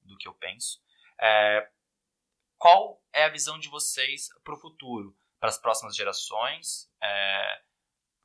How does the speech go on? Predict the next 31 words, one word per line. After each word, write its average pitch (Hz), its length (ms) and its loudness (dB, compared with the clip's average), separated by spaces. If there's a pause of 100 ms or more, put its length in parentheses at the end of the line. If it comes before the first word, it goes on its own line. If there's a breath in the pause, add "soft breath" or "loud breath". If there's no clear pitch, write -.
(160)
em 113 100 -6
relação 107 500 -2
a 98 80 -6
isso, 113 380 -10
tudo 113 160 -18
que 110 60 -14
a 104 40 -16
gente - 140 -12
conversou, 110 800 -4
a, 101 200 0
a 101 40 -4
essas - 240 -10
expectativas, 123 1040 -10
ao 104 120 -4
mediatismo, 123 1120 -8 (240)
é, 98 60 -2
a, 92 840 -8 (580)
a 90 80 0
rede 107 200 -2
social 104 680 0
expandir 117 920 -2
tudo 113 280 -14
isso 101 380 -6
dentro 101 360 -12
da 98 100 -4
cabeça 98 340 -14
dos 95 180 -20
jovens 101 440 -4
hoje 101 180 -16
em 95 80 -18
dia. 113 420 -12